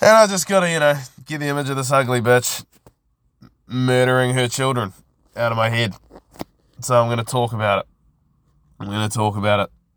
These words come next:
with you. So yeah. But that just pisses me off. It's front page everywhere. Like, we get it. Like, and she did it. She's admitting to do it. Like, the trial's just about whether or not she was insane or not.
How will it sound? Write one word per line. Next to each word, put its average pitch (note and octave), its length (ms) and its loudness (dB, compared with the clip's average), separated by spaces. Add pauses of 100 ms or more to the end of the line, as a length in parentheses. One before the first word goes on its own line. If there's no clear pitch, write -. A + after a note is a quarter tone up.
(100)
with A2 160 -6
you. G#2+ 300 -4 (2000)
So G#2+ 240 -2
yeah. A2+ 280 0 (2000)
But A2+ 100 -2
that A#2 260 4
just A2 200 -8
pisses G#2+ 320 -4
me A2 80 -2
off. A2 140 -2
It's - 100 -16
front F#3+ 220 4
page F3+ 240 4
everywhere. C3 400 0
Like, A2 220 2
we B2+ 100 -4
get C#3 240 0
it. B2+ 260 2
Like, G#2+ 200 -2 (400)
and D3 120 -2
she F3 160 -2
did F#3 240 4
it. - 200 2
She's C3+ 240 -2
admitting D#3+ 340 2
to C#3+ 80 0
do C3+ 300 2
it. G2+ 240 0
Like, A2+ 180 -4
the G#2+ 80 -6
trial's D3 360 2
just B2+ 180 -8
about A#2+ 360 0 (520)
whether A#2+ 280 -2
or A#2 60 0
not A#2 240 0 (140)
she A#2 100 -6
was A2 140 -2
insane B2+ 480 0
or G2+ 100 -4
not. F2 240 -8